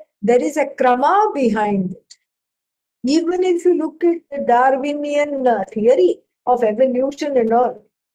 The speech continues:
but still, even there, there is a krama. What came first, what came next, et cetera. Single cellular animal, then multicellular animals,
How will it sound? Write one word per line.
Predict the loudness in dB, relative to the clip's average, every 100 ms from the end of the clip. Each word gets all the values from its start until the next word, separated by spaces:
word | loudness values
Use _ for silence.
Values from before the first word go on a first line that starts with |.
| _
but | 0 0 0
still, | 2 2
even | 4 4 4 2
there, | 2 0 2
there | 2
is | 2
a | 0
krama. | 0 0 0 -4 -12 _ _
What | 0 0 0
came | -4 -4 -4
first, | 0 2 0 0
what | 0 0
came | -4 -2 0
next, | -2 -2 -4
et | -4 0
cetera. | 0 2 2 2 -4 -14
Single | -8 -6 2 2 2
cellular | 0 2 4 4 4
animal, | 2 0 2 2 2 2
then | 0 -2 -2
multicellular | -6 -6 -8 -2 -2 0 -2 -2 -4 -2
animals, | -4 -4 -2 -4 -4 -10